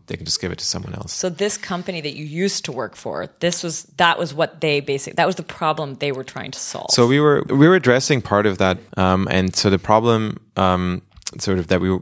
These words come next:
Speaker 1: that we were addressing was definitely that these smaller companies, um, had better access to finance, but it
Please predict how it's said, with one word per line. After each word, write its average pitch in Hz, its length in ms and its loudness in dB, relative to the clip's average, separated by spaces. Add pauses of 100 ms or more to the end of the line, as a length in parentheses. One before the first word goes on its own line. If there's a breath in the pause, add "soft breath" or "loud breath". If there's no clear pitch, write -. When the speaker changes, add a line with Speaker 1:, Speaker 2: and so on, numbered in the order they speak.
Speaker 1:
that 90 160 -4
we 90 80 0
were 127 160 6
addressing 92 500 0
was 98 380 4
definitely 95 320 0
that 87 240 -2
these 90 180 -4 (160)
smaller 92 380 0
companies, 90 800 -4
um, 87 420 -6 (400 loud breath)
had 95 560 0 (100)
better 101 220 4
access 90 320 -2
to 90 100 -8
finance, 101 520 -2 (360 loud breath)
but 101 140 4
it 101 200 0